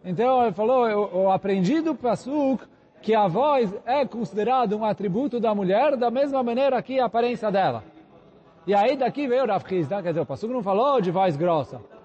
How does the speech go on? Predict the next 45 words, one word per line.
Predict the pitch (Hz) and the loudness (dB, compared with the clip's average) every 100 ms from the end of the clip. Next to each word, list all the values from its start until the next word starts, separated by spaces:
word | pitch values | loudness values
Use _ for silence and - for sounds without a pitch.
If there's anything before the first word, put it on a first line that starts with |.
| - | -14
O | |
Pasuk | - 139 226 | -10 -6 -2
falou, | 220 254 294 | 0 2 2
a | 233 | 2
voz | 240 254 | 0 0
é | 269 | 0
bela. | 302 302 214 202 - - - _ _ | 0 2 0 -4 -20 -20 -20 _ _
Falou, | 220 269 262 | -2 0 0
sim, | 277 311 | -2 -4
mas | 196 143 | -2 -2
se | 175 | -2
a | |
voz | 175 247 226 | 0 2 2
é | |
bela, | 190 185 165 | 2 2 2
a | 160 | 0
mulher | 175 220 | 0 0
é | 208 202 | 2 2
elogiada | 180 190 143 190 214 180 170 | 0 0 -2 0 0 0 -2
por | 175 | -4
uma | 165 160 | -2 -2
voz | 175 190 160 120 | 2 2 0 -2
bonita, | 160 156 143 185 - - - - | -6 -4 -4 -6 -8 -16 -16 -12
é | |
porque | 131 156 202 | -10 -2 0
a | |
voz | 185 277 277 | 2 2 2
é | 226 277 254 | 2 0 -2
parte | 247 277 - | -2 -4 -6
dos | 185 | -6
atributos | 214 208 220 233 233 | -6 -4 -6 -6 -4
da | 247 | -2
mulher. | 254 285 220 - - - | 2 2 2 -4 -20 -16
E | |
por | 151 226 | -4 0
isso, | 294 247 214 175 - - | 0 0 0 -2 -2 -20
se | - 240 302 | -10 0 2
a | 277 | 2
mulher | 220 247 269 196 | 2 4 2 0
tem | 226 262 240 196 | 0 0 -2 -4
um | 220 220 | -4 -2
defeito | 170 202 - 226 269 240 226 | 0 -2 -2 0 0 0 -4
grave | 180 202 233 214 180 | -2 0 0 0 -2
na | 180 170 | 0 0
voz, | 143 170 175 262 - | 2 2 2 0 -6